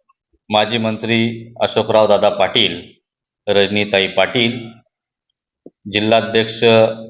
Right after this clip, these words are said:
राहुल भैया सोनवणे आणि आमचे अंबाजोगाईचे शहराध्यक्ष आसिफुद्दीन बाबा खतीब यांनी असं सांगितलेलं आहे की आपण काँग्रेस स्वबळावर लढणार आहोत.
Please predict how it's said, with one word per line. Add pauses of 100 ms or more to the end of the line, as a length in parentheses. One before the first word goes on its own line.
(160)
राहुल
भैया
सोनवणे (520)
आणि
आमचे
अंबाजोगाईचे
शहराध्यक्ष
आसिफुद्दीन
बाबा
खतीब (1300)
यांनी
असं
सांगितलेलं
आहे
की
आपण
काँग्रेस
स्वबळावर
लढणार
आहोत.